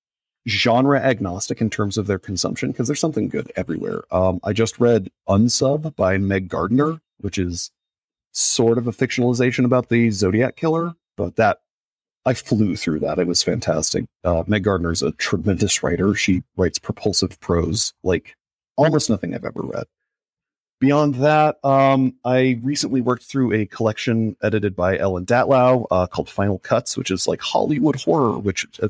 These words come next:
like, a collection of just unbelievably cool stories that all just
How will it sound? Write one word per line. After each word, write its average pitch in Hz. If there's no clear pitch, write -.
like, 98
a 95
collection 95
of 87
just -
unbelievably 104
cool 98
stories -
that 95
all 117
just 95